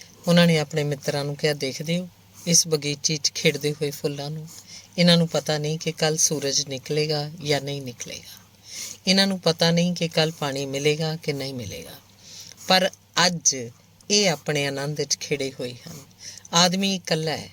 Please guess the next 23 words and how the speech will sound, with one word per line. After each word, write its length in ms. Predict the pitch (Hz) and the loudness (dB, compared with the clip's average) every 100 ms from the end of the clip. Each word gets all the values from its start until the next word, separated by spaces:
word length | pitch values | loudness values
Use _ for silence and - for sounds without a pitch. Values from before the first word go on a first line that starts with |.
| - | -4
ਜੋ 160 | 160 | -2
ਕੱਲ੍ਹ 280 | 156 170 175 | 0 4 2
ਦਾ 120 | 175 | 4
ਇੰਤਜ਼ਾਮ 560 | 160 143 147 143 139 143 | 0 0 -2 -2 -2 -4
ਅੱਜ 180 | 131 147 | -2 -2
ਹੀ 60 | |
ਕਰ 220 | 147 143 127 | -2 -6 -6
ਲੈਂਦਾ 300 | 117 - 107 | -10 -12 -16
ਹੈ, 60 | - - - - - | -18 -20 -20 -20 0
ਪਰਸੋਂ 360 | 175 170 - 185 | 4 6 6 4
ਦਾ 140 | 180 | 4
ਇੰਤਜ਼ਾਮ 540 | 170 156 151 151 143 143 | 4 0 0 0 -2 -4
ਵੀ 140 | 147 | -6
ਕਰ 220 | 147 131 | -6 -8
ਲੈਂਦਾ 300 | 123 120 135 | -8 -10 -12
ਹੈ। 80 | - - - - - - - - - | -18 -20 -20 -20 -20 -18 -18 -16 -2
ਅਜਿਹੇ 300 | 180 190 214 | 2 6 6
ਵੀ 160 | 226 240 | 6 6
ਆਦਮੀ 440 | 185 165 170 165 | 6 6 2 4
ਹੈ 200 | 160 165 208 _ - - - | 2 0 -6 _ -20 -20 -2
ਕਿ 100 | 196 | 4
ਉਹਨਾਂ 240 | 180 175 | 6 6
ਦੀ 180 | 175 160 | 4 0